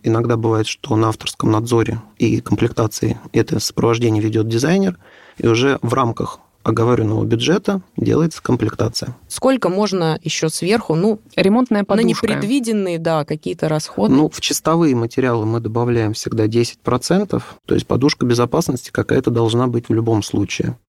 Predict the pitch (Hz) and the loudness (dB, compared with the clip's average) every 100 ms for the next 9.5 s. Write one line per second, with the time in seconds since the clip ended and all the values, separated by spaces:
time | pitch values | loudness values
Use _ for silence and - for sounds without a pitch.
0 | - 131 147 143 143 151 202 240 170 139 | 0 2 4 2 0 2 0 0 0 0
1 | 135 139 135 120 - 151 151 - 135 131 | 0 -2 -2 -4 0 0 0 -2 0 0
2 | 123 117 _ - - - 143 143 - 117 | -2 -6 _ -8 -4 0 2 2 0 -4
3 | - 127 117 - 123 156 202 - - 117 | -2 0 -2 -2 -2 0 0 -2 -4 -2
4 | 120 120 - 120 117 131 127 - 123 - | 0 -2 -2 0 0 0 -2 -2 -4 -4
5 | - 127 123 120 127 127 170 196 131 120 | -4 -2 0 0 0 0 0 0 -2 -4
6 | - 131 135 - 135 127 123 117 123 - | -2 0 0 0 0 2 2 2 0 0
7 | 160 175 - - 127 131 127 127 165 185 | 0 0 -2 -2 0 0 0 2 0 0
8 | 165 165 - _ _ 113 113 139 151 120 | 0 -2 -6 _ _ -2 0 0 0 -2
9 | - 131 123 123 120 | 0 0 2 0 -2